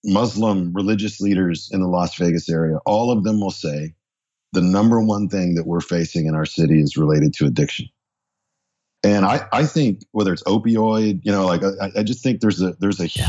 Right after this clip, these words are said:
Speaker 1: huge underbelly in our country. We all know it's there, but it's a big problem. It's probably a much bigger problem in our churches than we realize. I mean, I wouldn't be surprised if we don't have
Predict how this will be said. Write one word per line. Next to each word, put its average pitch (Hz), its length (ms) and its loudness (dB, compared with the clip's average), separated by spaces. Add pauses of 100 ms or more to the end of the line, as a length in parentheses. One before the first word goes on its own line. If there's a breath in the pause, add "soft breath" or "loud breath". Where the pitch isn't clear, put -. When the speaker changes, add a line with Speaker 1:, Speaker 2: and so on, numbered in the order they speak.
Speaker 1:
huge 120 580 4
underbelly 90 800 0
in 98 100 -2
our 85 160 -2
country. 80 760 0
We 143 160 6
all 139 160 0
know 113 300 2
it's - 180 -8
there, 131 260 -2
but 87 160 -2
it's 151 160 -4
a 85 100 0 (220)
big 107 460 0
problem. 73 600 -4 (1000 soft breath)
It's - 120 2
probably 170 260 4
a 117 60 2
much 135 360 2
bigger 127 180 0
problem 107 340 -2
in 101 60 -2
our 95 100 -4
churches 98 400 -4
than 87 100 -4
we 82 120 -4
realize. - 920 -6
I - 40 -8
mean, 82 380 0
I 90 120 0
wouldn't 120 240 2
be 104 80 0
surprised 98 600 -2
if 78 60 -6
we 92 100 0
don't 95 140 0
have 85 200 0